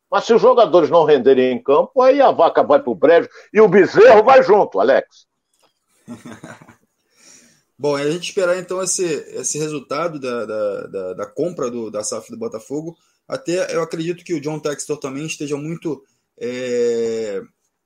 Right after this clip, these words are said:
Speaker 2: seguro daquilo que ele vai fazer, porém, é, com muita, é, cautela pra que as coisas não sejam feitas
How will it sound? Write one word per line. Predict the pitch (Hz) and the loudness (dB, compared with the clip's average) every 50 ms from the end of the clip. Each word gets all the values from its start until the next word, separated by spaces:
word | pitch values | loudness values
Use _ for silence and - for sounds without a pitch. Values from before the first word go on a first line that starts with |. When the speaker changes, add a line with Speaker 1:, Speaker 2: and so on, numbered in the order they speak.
| _ _ _ _ _ _ _ _ _ _ | _ _ _ _ _ _ _ _ _ _
Speaker 2:
seguro | - - - - - 170 151 135 151 180 180 170 160 | -10 -6 -6 -4 -4 -6 -8 -10 -8 -6 -4 -2 -2
daquilo | 151 143 - 156 147 | -4 -4 -4 -8 -8
que | 139 151 | -8 -10
ele | 143 143 | -8 -6
vai | 147 147 | -6 -6
fazer, | 151 165 160 151 147 175 175 175 _ | -4 -6 -6 -4 -4 -6 -8 -8 _
porém, | 185 180 175 170 175 190 190 196 _ _ _ _ _ _ | -8 -6 -6 -6 -8 -10 -10 -14 _ _ _ _ _ _
é, | - 135 139 | -12 -12 -12
com | 135 - 156 | -12 -12 -12
muita, | 156 165 175 170 175 175 170 165 151 - - | -10 -10 -8 -4 -4 -2 -2 -2 -4 -8 -12
é, | - 117 123 127 127 127 123 | -12 -10 -10 -8 -8 -10 -10
cautela | 123 - 165 156 151 156 _ 147 147 151 165 175 185 175 180 - _ _ _ _ _ _ | -8 -6 -6 -6 -6 -6 _ -4 -2 -2 0 0 -2 -4 -6 -12 _ _ _ _ _ _
pra | - 143 143 | -6 -6 -6
que | 143 - - 156 156 156 151 151 151 147 143 - - _ _ _ _ | -6 -10 -12 -10 -8 -6 -6 -6 -6 -6 -8 -8 -12 _ _ _ _
as | _ 117 123 - | _ -14 -14 -14
coisas | - - 151 151 147 | -12 -10 -10 -10 -10
não | 147 156 151 | -10 -10 -10
sejam | 147 - 156 151 151 147 | -8 -8 -8 -8 -10 -12
feitas | - - 143 139 135 143 139 - - - _ | -12 -12 -12 -12 -12 -12 -14 -14 -14 -16 _